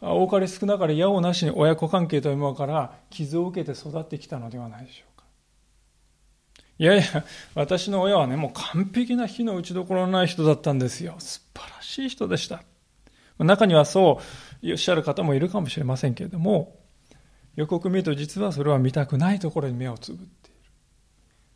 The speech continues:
美化してしまっている。えー、その結果ではないかとも思うわけです。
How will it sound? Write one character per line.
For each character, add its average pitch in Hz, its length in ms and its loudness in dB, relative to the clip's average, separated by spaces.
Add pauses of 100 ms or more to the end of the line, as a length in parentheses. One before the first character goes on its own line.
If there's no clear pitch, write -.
(100)
美 190 140 0
化 196 160 -4
し - 160 -10
て 143 80 -6
し - 180 -10
ま 170 120 -14
っ - 40 -20 (120)
て 190 100 -20
い 190 100 -18
る。 - 80 -20 (960)
え 240 40 -14 (160)
ー、 180 40 -8
そ 147 160 0
の 123 280 2 (400)
結 - 220 -2
果 151 160 0
で 160 80 4
は 147 120 4
な 131 160 2
い 151 60 2
か 151 140 -8
と 147 120 -4
も 120 280 -8
思 147 180 2
う 170 60 4
わ 123 80 2
け - 100 -10
で 185 120 -10
す。 - 160 -20